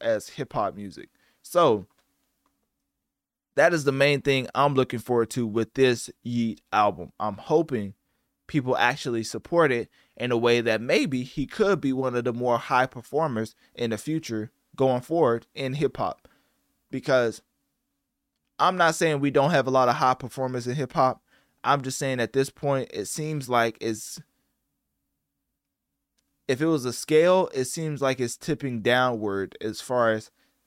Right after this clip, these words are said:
the heights of our appeal. And it seems like there's an invisible ceiling that I think Yeat, because of his background, yes, he could crack, similar to how Drake did.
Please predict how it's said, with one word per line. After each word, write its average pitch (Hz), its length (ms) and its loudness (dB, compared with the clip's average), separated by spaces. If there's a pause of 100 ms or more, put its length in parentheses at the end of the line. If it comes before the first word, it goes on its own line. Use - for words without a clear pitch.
the 110 100 -2
heights 123 540 0
of 101 180 -6
our 104 300 2
appeal. 98 520 -6 (1300)
And 113 200 -2
it 107 80 -2
seems 143 240 -6
like 123 180 -2
there's 120 200 -2
an 120 60 -4
invisible 117 640 -4
ceiling 120 540 -2
that 143 340 4 (120)
I 160 200 4
think 107 420 -8
Yeat, 117 440 -6 (360)
because 139 580 2
of 113 160 -4
his 120 140 -6
background, 104 640 0
yes, - 460 -8 (1400)
he 147 200 0
could - 180 -4
crack, - 420 -2 (760)
similar 127 460 0
to 131 120 -8
how 110 160 0
Drake 104 320 -4
did. 62 200 -14